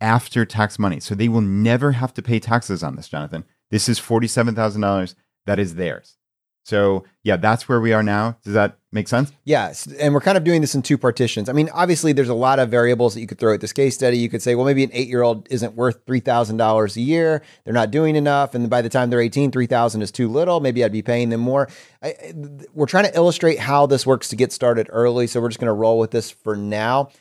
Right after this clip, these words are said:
Speaker 2: But there's so much flexibility that just getting started on something like this actually, uh, gives you and gives your child that, um, the conversation is super valuable. So to set the frame, we're doing this in two parts. Their working years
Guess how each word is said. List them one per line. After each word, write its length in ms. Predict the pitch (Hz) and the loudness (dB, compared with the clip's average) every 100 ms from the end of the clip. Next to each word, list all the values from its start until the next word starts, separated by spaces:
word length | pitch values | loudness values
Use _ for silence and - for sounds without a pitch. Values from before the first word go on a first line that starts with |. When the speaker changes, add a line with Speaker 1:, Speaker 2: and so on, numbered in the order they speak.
| _ _ - | _ _ 0
Speaker 2:
But 160 | 135 | 0
there's 180 | 143 135 | 2 0
so 140 | 185 180 | 2 2
much 220 | 160 - | 2 0
flexibility 640 | 156 143 135 135 143 147 | -2 0 0 2 2 2
that 160 | 127 120 | 0 -4
just 240 | 120 - | -6 -4
getting 220 | 139 139 110 | -2 -2 -2
started 420 | - 123 147 151 | 2 2 2 0
on 100 | 147 | 0
something 300 | 147 147 139 | -2 -2 -4
like 160 | 131 | -2
this 160 | 139 - - | -4 -6 -2
actually, 640 | 113 - 131 127 123 120 | -4 -2 -2 2 2 0
uh, 240 | - - | -4 -10
gives 360 | 101 120 147 151 | -4 0 0 0
you 180 | 196 165 | 0 2
and 100 | 123 | 2
gives 200 | 131 113 | -2 -2
your 120 | 117 | -6
child 520 | - 117 135 165 175 _ _ - | 0 2 4 2 -2 _ _ -2
that, 300 | 131 120 113 | 0 2 2
um, 220 | 117 110 | 0 0
the 80 | 113 | -4
conversation 600 | 120 117 110 117 107 110 | -2 -2 -2 -2 -4 -8
is 100 | 98 | -10
super 200 | 113 107 | -8 -4
valuable. 340 | 101 92 90 | -2 -2 -4
So 140 | 92 127 | 0 0
to 80 | 117 | 2
set 200 | 160 156 | 0 -2
the 60 | |
frame, 240 | - 147 139 | 0 0 2
we're 120 | 127 | 2
doing 180 | 131 120 | 0 -2
this 140 | - | -4
in 40 | |
two 180 | 113 156 | -6 -4
parts. 320 | - 135 120 | 0 0 0
Their 140 | 127 113 | 0 0
working 500 | 113 165 - 175 165 | 0 -2 -2 -2 0
years 400 | 160 156 147 | 2 2 0